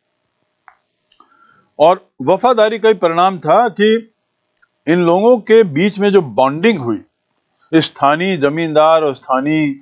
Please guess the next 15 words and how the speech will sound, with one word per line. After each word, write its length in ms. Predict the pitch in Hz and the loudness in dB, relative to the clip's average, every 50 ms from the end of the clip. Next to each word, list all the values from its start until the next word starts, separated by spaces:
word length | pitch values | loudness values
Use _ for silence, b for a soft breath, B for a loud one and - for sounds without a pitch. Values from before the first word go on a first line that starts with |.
| _ _ - | _ _ -4
रैयत 380 | 127 139 151 180 196 190 - 139 | 0 0 2 2 2 0 0 -4
लोगों 140 | 135 131 | -4 -4
के 120 | 110 123 120 | -4 -8 -8
बीच 300 | 110 123 127 120 - - | -4 -4 -4 -4 -4 -4
में, 220 | 151 175 196 196 - _ _ _ _ _ _ _ _ _ | -4 -2 -2 -4 -6 _ _ _ _ _ _ _ _ _
बाहरी 380 | 120 131 147 170 202 240 269 | -2 0 0 2 2 0 -2
तत्वों 380 | 240 185 202 190 196 180 170 160 | -2 -2 -4 -4 -2 -2 -2 -2
को 140 | 139 139 135 | 0 0 0
आने 220 | 127 131 143 143 | 0 0 -2 -4
से 240 | 135 - 131 120 120 | -2 0 0 0 0
एक 80 | 127 127 | 0 0
तरीके 360 | - 123 117 117 104 135 127 | -2 -2 -2 0 0 -2 -2
से 140 | - 135 139 | 0 0 2
ये 60 | 143 | 2
लोग 280 | 160 208 226 214 - | 4 2 2 0 -6